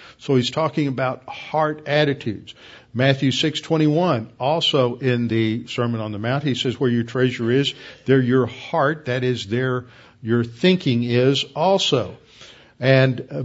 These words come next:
Matthew nine four, Jesus, knowing their thoughts, says, "Why do you think evil in your hearts?" By the way, this is one of those central passages that tell us that you think in your heart.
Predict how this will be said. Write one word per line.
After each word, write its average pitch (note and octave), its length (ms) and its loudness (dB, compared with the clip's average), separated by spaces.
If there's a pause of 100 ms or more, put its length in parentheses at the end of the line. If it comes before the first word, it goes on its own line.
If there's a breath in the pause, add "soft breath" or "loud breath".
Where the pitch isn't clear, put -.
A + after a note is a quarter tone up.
(140)
Matthew C3+ 500 2
nine B2+ 320 0
four, D3 280 0
Jesus, C#3+ 600 0
knowing C#3 440 2
their A#2+ 160 2
thoughts, C#3+ 520 -2
says, B2 300 0
"Why D3+ 200 0
do D3 100 0
you C#3+ 100 4
think C#3 460 -2
evil C#3+ 680 2
in C#3 200 0
your C#3 200 0
hearts?" C#3 500 -4
By B2 160 -2
the B2 100 -2
way, B2 180 0
this C3 220 -2
is G#2+ 100 -6
one A#2+ 160 -4
of A2+ 60 -4
those A2 220 -4
central A#2+ 300 -6
passages A#2 720 -6
that A#2 140 -12
tell A#2+ 240 -2
us A#2 160 -6 (320 loud breath)
that C#3+ 120 -2
you B2+ 160 0
think E3 360 0
in C3 140 -2
your A#2 160 -2
heart. A#2 420 -4